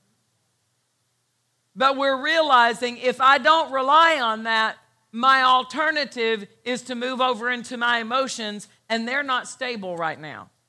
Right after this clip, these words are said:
They are not going to see me through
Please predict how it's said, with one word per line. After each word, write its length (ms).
They 340
are 180
not 460
going 360
to 180
see 480
me 300
through 800